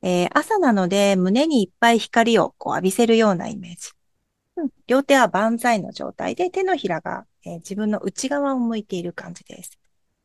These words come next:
で、軽く斜め上を見て、胸鎖骨を開いていきましょ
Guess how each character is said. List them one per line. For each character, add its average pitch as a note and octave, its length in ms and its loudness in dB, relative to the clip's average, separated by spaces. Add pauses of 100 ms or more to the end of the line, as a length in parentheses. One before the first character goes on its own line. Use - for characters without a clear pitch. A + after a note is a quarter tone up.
で、 D#4 80 -4
軽 D4+ 380 2
く C#4+ 140 2
斜 C4 340 4
め F#3 160 2
上 F#3 220 0
を F#3 80 0
見 F3+ 160 -2
て、 A3+ 320 0
胸 G#3+ 540 2
鎖 A#3 240 -4
骨 F4 360 -2
を - 140 2 (220)
開 F3+ 200 0
い - 20 -12
て - 120 -12
い - 80 -10
き - 140 -16
ま F#3+ 140 -12
し - 140 -14
ょ F#3+ 480 -14